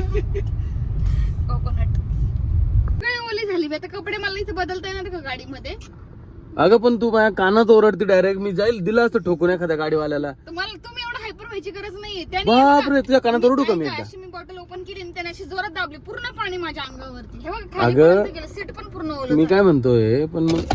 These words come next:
Speaker 2: बघा कसं बघतो परत.
Speaker 1: जाऊन दे,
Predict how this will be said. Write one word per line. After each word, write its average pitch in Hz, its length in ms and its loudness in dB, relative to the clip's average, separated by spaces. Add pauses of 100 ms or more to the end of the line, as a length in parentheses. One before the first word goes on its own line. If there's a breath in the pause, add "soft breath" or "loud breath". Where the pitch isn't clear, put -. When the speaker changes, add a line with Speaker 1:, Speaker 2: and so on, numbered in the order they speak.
(140)
Speaker 2:
बघा 466 280 -4
कसं 466 140 -8
बघतो - 260 -10
परत. 339 220 -8 (2250)
Speaker 1:
जाऊन 160 260 8
दे, 123 160 4